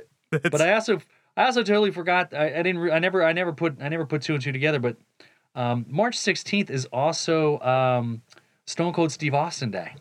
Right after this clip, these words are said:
Speaker 1: Ooh, three sixteen, fucking Stone Cold for life, baby.
Speaker 2: Yeah, I had. I,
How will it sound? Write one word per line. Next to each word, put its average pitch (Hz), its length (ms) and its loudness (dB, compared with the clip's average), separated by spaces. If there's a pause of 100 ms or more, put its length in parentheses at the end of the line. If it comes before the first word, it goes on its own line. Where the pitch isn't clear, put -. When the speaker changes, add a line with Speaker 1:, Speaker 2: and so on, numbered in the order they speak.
(880)
Speaker 1:
Ooh, 220 460 8
three 220 300 4
sixteen, 208 720 4
fucking 196 380 0
Stone 208 400 2
Cold 214 280 4
for - 160 -2
life, 135 680 0
baby. 175 300 -8
Speaker 2:
Yeah, 175 200 2
I 139 120 2
had. 147 280 2
I, 139 220 0